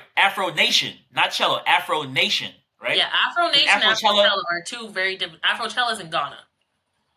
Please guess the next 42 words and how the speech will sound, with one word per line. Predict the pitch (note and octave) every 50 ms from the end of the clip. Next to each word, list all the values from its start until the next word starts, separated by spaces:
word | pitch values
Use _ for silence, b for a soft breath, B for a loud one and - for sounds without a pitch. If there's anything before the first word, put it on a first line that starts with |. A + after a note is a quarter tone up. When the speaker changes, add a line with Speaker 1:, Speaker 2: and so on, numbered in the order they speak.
| _ _ _ -
Speaker 1:
Ghana, | C3+ F3 F#3 F#3+ F3+ C#3+ A#2+
yes, | C#3+ F3+ F3+ C3+ A#2 - - - -
I | - D#3
seen | - - A3+ G#3 F3+
that. | C#3+ A2 F2+ - - b b b b _
So | - D#3+ D#3+
Speaker 2:
Mm-hmm. | E3 - -
Speaker 1:
Afro | E3+ - - F#3 E3+
Nation, | F#3 G#3 A3 G3 F#3+ E3+ E3 - -
is | F3 F3 E3
it | F#3+ F3+ F#3
new | G#3 A#3+ C4
or | C4 - E3+
has | D#3+ C#3+ C#3
it | C#3
been | F3+ E3+
going | E3 F3 E3+
on | E3 E3
for | - E3
a | D#3 D#3
while? | E3 D#3+ C#3+ A2 G#2 - - _ _ _ _ -
Speaker 2:
It's | A#3+ B3 -
been | A3+ C4 C4
going | B3+ D4 D#4 D#4
on | D4+ D4 D4 D4
for | D#4+ D#4
a | D4 A#3
while. | F#3+ E3+ E3 D#3+ E3 F3 F#3+
They | G3+ G3+ G#3+
do | G#3 A3 A#3 A#3
different | A3 D4 D4+ - - A3+ G#3 G#3
cities. | G#3 - - E3+ D#3+ D#3 D#3 D#3+ E3 F3
I've, | F3 D#3+ E3 E3 E3+ D#3+
they | E3+ E3+
have | F3 F#3 G#3 A3 A3+ A3+
a | G3+
bad | F3 E3+ F3 F3 F3+ F3 E3+ D#3
rep | D#3+ E3 E3 D3+ - - -
for, | - E3 D#3 D3+ D3 D3 D3 D3 C#3+ - _ _ _ _ - _ _ -
uh, | D#3+ D3+ D3 C#3+ C#3+ C#3 C#3 C3+ C3 - -
Puerto | - E3+ D#3+ E3 E3+
Rico, | D#3 D3 C#3+ C#3 C#3+ C#3 C3+ C3 C3+ C#3+